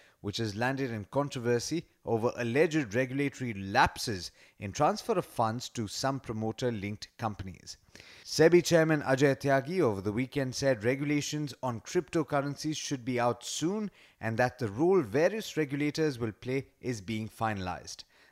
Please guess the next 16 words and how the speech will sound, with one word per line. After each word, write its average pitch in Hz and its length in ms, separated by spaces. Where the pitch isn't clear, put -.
That's 98 280
even 156 260
as 113 140
volatility 131 720
persists - 680
in 117 120
the 104 60
prices 117 600
of 123 160
these 95 240
currencies. 95 640
Aircraft 180 440
maker 120 440
Airbus 131 460
has 104 200
halted 120 420